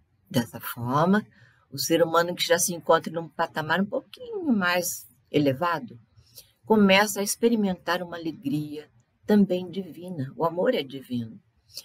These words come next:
Começa a experimentar essa alegria e fica feliz com seus sentimentos de amor.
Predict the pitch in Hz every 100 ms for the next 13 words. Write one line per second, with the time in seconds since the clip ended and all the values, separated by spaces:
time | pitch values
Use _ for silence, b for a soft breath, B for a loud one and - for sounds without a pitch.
0 | B - 160 156 170 226 226 208 190 170
1 | 165 151 160 165 170 165 208 247 240 254
2 | - 202 180 214 285 - 190 - 147 151
3 | 139 135 127 120 120 120 120 113 104 92